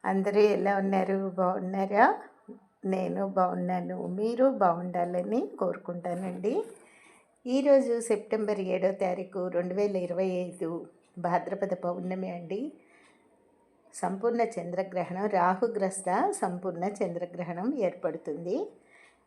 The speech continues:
ఇది భారతదేశంలోనే కనిపించే అరుదైన గ్రహణం అండి. మరియు చంద్రుడు భూమి యొక్క నీడలో పూర్తిగా కప్పివేయబడతాడు. ఈ గ్రహణం రాత్రి తొమ్మిది యాభై ఏడు గంటలకు ప్రారంభమై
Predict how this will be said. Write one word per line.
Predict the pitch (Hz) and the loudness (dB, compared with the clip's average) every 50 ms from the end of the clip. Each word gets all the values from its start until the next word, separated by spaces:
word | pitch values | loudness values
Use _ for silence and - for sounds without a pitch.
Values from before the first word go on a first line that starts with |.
| _ _ - | _ _ -8
ఇది | 240 233 208 220 220 220 214 | -6 -2 0 2 4 4 4
భారతదేశంలోనే | 190 185 185 175 185 202 233 233 233 247 240 240 - 226 196 202 202 190 185 202 240 294 349 403 392 339 294 262 - - - | 4 6 6 6 6 4 2 2 2 2 2 2 2 0 2 4 4 4 4 2 0 0 0 -2 -4 -6 -8 -10 -6 0 2
కనిపించే | 190 190 190 190 - 208 196 190 214 233 285 349 | 2 2 2 2 0 -2 -2 2 2 4 4 4
అరుదైన | - - 175 175 175 185 185 180 196 190 190 185 190 220 277 392 466 - - - _ _ _ - 180 185 | 4 6 6 4 4 4 0 2 2 2 2 2 2 2 2 2 0 -6 -10 -14 _ _ _ -14 -8 -2
గ్రహణం | 185 185 170 190 185 180 180 185 | -2 0 0 0 -2 -4 -4 -6
అండి. | 180 170 175 170 208 262 381 427 - - _ _ _ _ _ _ - | -6 -6 -6 -4 -4 -4 -4 -6 -8 -14 _ _ _ _ _ _ 2
మరియు | 202 185 175 214 262 311 320 262 226 - 220 - - _ _ _ _ _ _ _ _ _ _ - - - | 4 6 6 6 4 2 0 -2 -2 -4 -6 -8 -12 _ _ _ _ _ _ _ _ _ _ -6 0 0
చంద్రుడు | 190 190 233 269 339 302 262 | 2 2 2 0 0 -2 -2
భూమి | 220 196 202 208 208 226 233 | 0 4 4 4 4 2 0
యొక్క | 233 220 208 208 - | -2 -2 -2 0 -2
నీడలో | 190 180 175 175 175 180 185 214 285 359 | -2 -2 -2 -4 -4 -2 0 0 0 0
పూర్తిగా | - - 202 185 - - - 190 180 196 220 320 415 403 415 - | 0 -2 -4 -4 -4 -6 -6 -4 0 2 4 4 4 2 2 0
కప్పివేయబడతాడు. | 311 294 - 196 190 190 190 180 170 180 180 220 202 185 - - - 160 156 156 170 - - - _ _ - _ _ _ _ _ _ - | -2 -2 -2 -6 -4 -4 -4 -2 -2 -2 -2 -4 -6 -8 -8 -8 -8 -8 -8 -8 -10 -12 -14 -18 _ _ -20 _ _ _ _ _ _ -8
ఈ | 240 233 247 247 220 208 | -4 -2 -2 -2 -2 2
గ్రహణం | 196 190 190 185 254 269 330 294 262 240 | 4 4 4 4 4 2 2 2 2 4
రాత్రి | 220 170 170 185 202 196 - 202 196 190 185 180 190 | 4 4 4 2 0 -2 -2 0 0 0 0 -2 -2
తొమ్మిది | 170 160 185 202 208 247 | -2 -2 -2 -4 -4 -2
యాభై | 233 214 196 175 170 165 175 180 | 0 0 0 0 0 -2 -4 -4
ఏడు | 165 170 170 175 165 170 - 165 | -4 -2 -2 -2 -2 -4 -6 -8
గంటలకు | 165 170 165 202 226 247 240 | -8 -8 -6 -6 -6 -6 -6
ప్రారంభమై | 208 - 160 156 156 156 - 170 170 - - 185 170 196 233 320 440 - | -8 -10 -10 -10 -10 -12 -10 -10 -8 -6 -6 -6 -2 0 0 0 0 -2